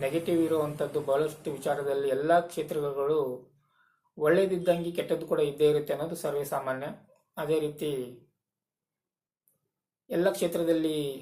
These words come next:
ಕೆಟ್ಟವರು ಇರ್ತಾರೆ, ಒಳ್ಳೆಯವರು ಇರ್ತಾರೆ. ಸಾಧಕರು ಸಹಜತೆಯಿಂದ ಸಾಧನೆ ಮಾಡಿ ಬಂದಂಥವರಿಗೆ ಮಣೆ ಹಾಕೋದ್ರಲ್ಲಿ ತಪ್ಪಿಲ್ಲ. ಆದ್ರೆ ಸುದ್ದಿ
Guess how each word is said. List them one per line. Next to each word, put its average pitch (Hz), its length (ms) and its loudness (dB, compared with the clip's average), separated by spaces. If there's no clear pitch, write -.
ಕೆಟ್ಟವರು 160 440 0
ಇರ್ತಾರೆ, 165 260 0
ಒಳ್ಳೆಯವರು 143 340 0
ಇರ್ತಾರೆ. 143 360 -2
ಸಾಧಕರು 143 520 -2
ಸಹಜತೆಯಿಂದ 247 720 4
ಸಾಧನೆ 170 440 4
ಮಾಡಿ 160 260 0
ಬಂದಂಥವರಿಗೆ 151 640 -2
ಮಣೆ 147 240 -4
ಹಾಕೋದ್ರಲ್ಲಿ 143 540 -4
ತಪ್ಪಿಲ್ಲ. 147 380 -4
ಆದ್ರೆ 135 220 0
ಸುದ್ದಿ 190 200 0